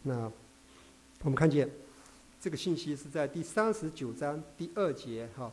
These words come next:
第三节，第二十三节哈，在这边重复讲的一个信息哈。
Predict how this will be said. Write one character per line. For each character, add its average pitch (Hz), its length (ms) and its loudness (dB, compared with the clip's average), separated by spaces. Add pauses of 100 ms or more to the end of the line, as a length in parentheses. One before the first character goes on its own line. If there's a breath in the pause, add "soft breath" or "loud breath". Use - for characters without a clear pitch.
第 160 80 -8
三 160 380 -2
节， - 180 -8
第 151 200 -14
二 185 140 0
十 - 140 -12
三 131 260 -6
节 120 240 -12
哈， 113 140 -10 (200)
在 139 120 -6
这 127 120 -8
边 127 200 -6
重 - 420 0
复 202 200 -6
讲 107 220 -6
的 110 60 -8
一 110 60 -8
个 113 100 -10
信 120 240 -8
息 - 160 -18 (140)
哈。 113 100 -12